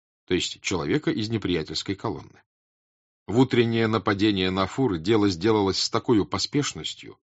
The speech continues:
что бывших при фурах французов всех перебили и захватили живым только мальчишку-барабанщика, который был отсталый и ничего не мог сказать положительно о том,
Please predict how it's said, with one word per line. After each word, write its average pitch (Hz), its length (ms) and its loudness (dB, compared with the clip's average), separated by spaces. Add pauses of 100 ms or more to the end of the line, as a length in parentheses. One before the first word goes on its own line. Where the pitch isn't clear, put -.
что - 220 6
бывших 127 480 4
при 120 140 4
фурах 117 400 2
французов 113 640 0 (160)
всех - 300 0
перебили 127 560 -2 (380)
и 135 60 4
захватили 135 540 2
живым 139 360 2
только 139 380 2
мальчишку-барабанщика, 139 1300 0
который 104 440 0
был 101 240 2
отсталый 113 640 0 (120)
и 127 120 -2
ничего 160 480 4
не 95 80 0
мог 80 200 -4
сказать 92 400 -2
положительно 95 760 -2
о 87 60 -2
том, 131 280 0